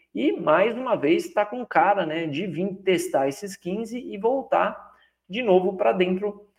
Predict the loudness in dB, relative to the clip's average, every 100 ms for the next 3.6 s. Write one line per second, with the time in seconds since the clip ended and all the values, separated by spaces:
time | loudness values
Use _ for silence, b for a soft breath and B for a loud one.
0 | b b -4 0 4 4 4 0 -4 -4
1 | -2 -2 -4 -8 -8 -2 -2 0 0 4
2 | 4 4 2 2 -2 -4 -6 -6 -2 2
3 | 2 0 0 0 0